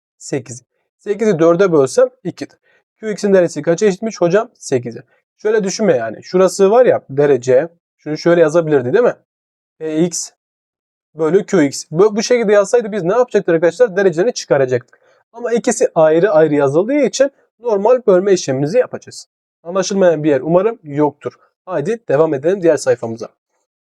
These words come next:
Şimdi gelelim. Bu kısım bizim için çok ama çok önemli. Diyor ki P x polinomu A x artı B ile bölümden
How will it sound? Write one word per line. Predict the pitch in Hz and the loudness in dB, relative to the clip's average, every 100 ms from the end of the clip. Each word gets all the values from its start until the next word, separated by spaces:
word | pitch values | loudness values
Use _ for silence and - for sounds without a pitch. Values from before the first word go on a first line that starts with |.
| _ _ _ | _ _ _
Şimdi | - 254 | 0 2
gelelim. | 247 226 214 185 160 | 4 2 0 -4 -12
Bu | 170 208 | -8 -2
kısım | 208 220 | -2 -2
bizim | 202 208 | -2 -2
için | 196 202 | -2 -4
çok | 180 208 185 | 0 -2 2
ama | 139 135 | 0 0
çok | - 208 165 | 0 2 2
önemli. | 131 139 190 | 2 0 -2
Diyor | 240 | -2
ki | 202 | -2
P | - 180 220 | 0 0 0
x | - | 0
polinomu | 226 196 156 170 | 0 2 2 0
A | 165 180 | 0 0
x | 196 - | 0 0
artı | 160 160 175 | 0 0 -2
B | 190 | -2
ile | 208 175 156 | 0 0 0
bölümden | 151 139 180 | -2 -2 -2